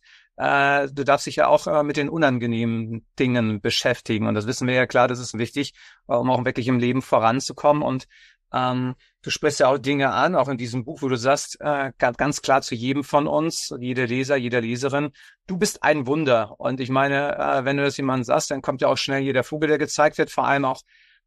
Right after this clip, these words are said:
bei Frauen, glaub ich, noch mehr als bei Männern, weil bei Männern ist das Ego häufig noch höher, leider das Ego, äh, häufig. Äh, wie, ja, wie,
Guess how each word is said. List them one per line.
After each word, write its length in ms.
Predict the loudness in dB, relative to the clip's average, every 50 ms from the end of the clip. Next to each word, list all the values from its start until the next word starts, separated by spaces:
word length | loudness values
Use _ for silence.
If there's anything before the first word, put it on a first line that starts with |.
| _ _
bei 240 | 2 4 4 2 2
Frauen, 580 | -2 -10 -10 -2 0 4 4 4 4 4 4
glaub 160 | 4 4 4
ich, 60 | 4 2
noch 140 | -2 -4
mehr 240 | -2 0 0 0 2
als 180 | 2 0 0 0
bei 120 | -2 -2
Männern, 380 | 0 0 0 2 2 2 2 2
weil 140 | 0 0 2
bei 100 | 0 0
Männern 280 | 0 0 0 0 -2
ist 180 | -2 -6 -6 -6
das 140 | -8 -6 -4
Ego 400 | -4 -4 -2 0 2 2 4 4
häufig 240 | 2 0 0 -2
noch 160 | -4 -4 -2 0
höher, 180 | 0 0 4
leider 260 | 4 4 6 6 4
das 200 | 2 2 -2 -4
Ego, 340 | -6 -6 -2 -2 -2 -2 -2
äh, 40 | 0
häufig. 520 | 2 4 4 4 4 2 2 -2 -4 -4 -8 _ _ _ _ _ _ _ _ -2
Äh, 440 | 0 0 2 2 2 0 0 -2 -6 -8 _ _ _ _ _ _ _ _
wie, 640 | -10 -10 -10 -8 -6 -2 0 0 0 0 -4 -8 _ _ _ _ _ _ _ _ _ _
ja, 120 | -18 -16 -14
wie, 260 | -12 -10 -10 -10 -12